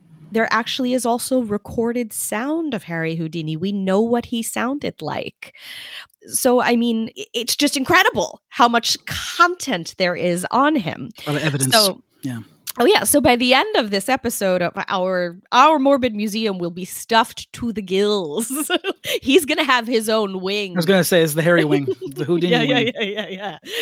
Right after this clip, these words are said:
Speaker 1: We have so much museum-related content to tell you, uh, so much for his legacy. So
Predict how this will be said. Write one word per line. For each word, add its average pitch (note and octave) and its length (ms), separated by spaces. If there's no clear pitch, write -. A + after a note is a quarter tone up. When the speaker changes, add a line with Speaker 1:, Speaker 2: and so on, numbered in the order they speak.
Speaker 1:
We A#3 120
have B3 100
so C4 380
much B3 240
museum-related F#3+ 1500
content F3 540
to E3+ 80
tell E3 260
you, D3+ 220
uh, D3 300
so G#3 240
much G#3 200
for E3 120
his D#3+ 200
legacy. D3+ 440
So E3 340